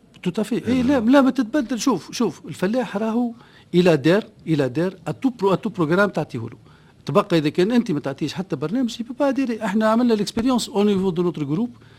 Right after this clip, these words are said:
Speaker 1: مع الفلاح. بدينا في ألفين وخمسة ب ان اس سي، une expérience ب خمسمية هكتار في الكولزا. ليش؟ لأنه لقينا مشكل كبير ياسر في، في السوجة، في ترطوط السوجة وفي الزويل، آه،
Speaker 2: مم.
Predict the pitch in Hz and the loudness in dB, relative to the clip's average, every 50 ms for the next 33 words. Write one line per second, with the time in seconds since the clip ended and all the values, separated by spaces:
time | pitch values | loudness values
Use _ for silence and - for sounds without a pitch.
0 | - - - - 156 160 185 214 226 226 226 220 196 - 226 226 220 220 175 196 | -20 -20 -14 -8 -4 -2 -2 0 0 0 0 0 0 -2 -2 -2 -2 -4 -6 -6
1 | - - - - - - - 143 139 139 240 262 240 196 - 185 170 151 190 180 | -12 -20 -20 -20 -20 -14 -10 -8 -2 0 2 2 2 2 0 -2 -2 0 0 0
2 | 175 156 147 - 185 160 135 107 - - - _ _ _ - - - _ - 139 | 0 -2 0 2 2 2 2 -2 -6 -12 -16 _ _ _ -20 -20 -20 _ -18 -18
3 | 123 117 - 156 151 147 139 131 131 - 123 127 - - 220 165 165 156 139 - | -14 -6 -4 -2 0 0 0 -2 -2 -4 -6 -6 -6 -4 0 2 2 2 2 0
4 | - - 220 254 247 240 185 156 156 - - 143 127 156 190 196 185 - - - | -2 -4 -4 -6 -6 -8 -6 -6 -6 -4 -4 -6 -6 -4 -6 -6 -10 -12 -14 -16
5 | 185 151 - - 185 175 - 180 151 131 120 - - 170 220 - - - _ _ | -14 -8 -2 0 0 2 2 0 -2 -4 -4 -6 -6 -6 -6 -6 -12 -20 _ _
6 | _ _ _ _ _ _ _ _ _ _ _ _ - - 131 120 - - 151 139 | _ _ _ _ _ _ _ _ _ _ _ _ -10 -10 -10 -6 0 0 0 0
7 | 113 127 175 220 - _ _ _ _ _ _ _ _ _ _ _ _ _ - 131 | 2 -2 -2 -4 -4 _ _ _ _ _ _ _ _ _ _ _ _ _ -10 -6
8 | 143 151 123 - - 143 143 151 143 - - 156 143 143 165 190 - - 156 131 | -4 -4 -4 -4 -6 -6 -6 -6 -6 -4 -2 -2 0 0 0 -2 -2 -4 -8 -10
9 | 113 139 139 147 139 160 139 117 - 117 - - - 127 113 - 160 127 - 165 | -8 -6 -4 -2 0 0 -2 -2 -6 -10 -12 -12 -12 -10 -8 -6 -6 -4 -2 -2
10 | 147 123 120 113 - - 143 120 - 139 113 - - 120 110 151 185 233 - - | -4 -4 -4 -8 -8 -10 -10 -8 -8 -8 -8 -8 -10 -10 -8 -8 -8 -10 -12 -18
11 | - - - - - - _ _ - - 143 127 127 120 120 131 135 117 107 - | -20 -20 -20 -20 -20 -20 _ _ -14 -10 -8 -6 -6 -6 -6 -6 -6 -6 -8 -12
12 | - - 117 - - - - 101 92 - 113 110 | -12 -12 -12 -12 -12 -10 -8 -8 -8 -8 -12 -14